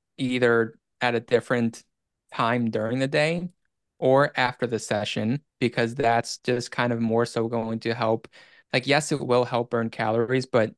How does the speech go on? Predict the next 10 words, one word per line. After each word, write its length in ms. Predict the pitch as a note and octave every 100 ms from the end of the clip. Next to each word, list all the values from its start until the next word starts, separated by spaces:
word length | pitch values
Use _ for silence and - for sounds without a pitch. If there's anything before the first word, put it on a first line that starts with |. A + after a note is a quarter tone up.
| _ -
cardio 640 | B2 B2+ C3 B2 A#2+ A#2+ _ _
doesn't 380 | - A#2 A#2 - _
burn 480 | B2 A2+ A2+ A2 A2 - _ _ _ _ _ _ _ -
quite 240 | E3 D#3+
the 80 | C#3+
amount 180 | C3 B2
of 60 |
calories 420 | - A2+ A2+ A#2 A2+
that, 120 | A2+
like, 320 | A2 G#2+ -